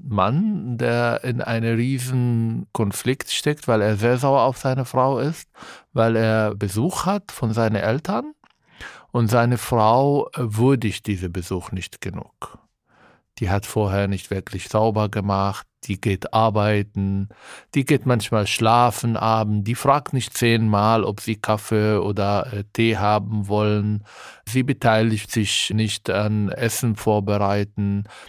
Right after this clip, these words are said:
Und bei den Eltern ist das Gefühl, guck mal, die deutsche Frau, die macht ihr Ding und die ist nicht respektvoll bei unserem Umgang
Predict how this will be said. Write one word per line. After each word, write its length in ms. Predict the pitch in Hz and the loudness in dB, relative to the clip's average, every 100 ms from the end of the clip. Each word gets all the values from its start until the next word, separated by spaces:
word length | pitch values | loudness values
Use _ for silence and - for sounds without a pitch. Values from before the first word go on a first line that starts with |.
| - - | -20 -8
Und 180 | 113 107 | -2 2
bei 160 | 104 104 | 4 4
den 160 | 104 | 2
Eltern 460 | 98 113 135 151 135 | 2 2 2 0 0
ist 160 | 123 127 | -2 -2
das 180 | 110 | -4
Gefühl, 380 | - 104 - 104 101 | -4 -6 -2 -2 -2
guck 280 | 98 - | -6 -4
mal, 300 | 95 90 90 | -4 -2 -4
die 260 | 90 101 95 | -4 -4 -2
deutsche 360 | 98 101 - 101 | 0 0 -2 -8
Frau, 460 | - 101 104 123 | -4 0 2 0
die 160 | 120 113 | -2 -4
macht 300 | 104 98 - | -2 -4 -4
ihr 160 | 101 | -4
Ding 440 | 95 98 110 160 170 | -2 0 0 0 -4
und 400 | - 110 104 104 | -6 -4 -4 -4
die 240 | 101 104 | -4 -4
ist 520 | 101 107 101 - - - | -4 -4 -6 -8 -10 -4
nicht 320 | 104 101 - | -2 -2 -4
respektvoll 840 | 101 - - 98 - - 95 90 | -6 -4 -4 -4 -6 -8 -4 -2
bei 240 | 90 92 90 | -2 -4 -4
unserem 420 | 90 95 90 87 | -6 -6 -6 -6
Umgang 480 | 82 87 - 69 | -6 -8 -8 -10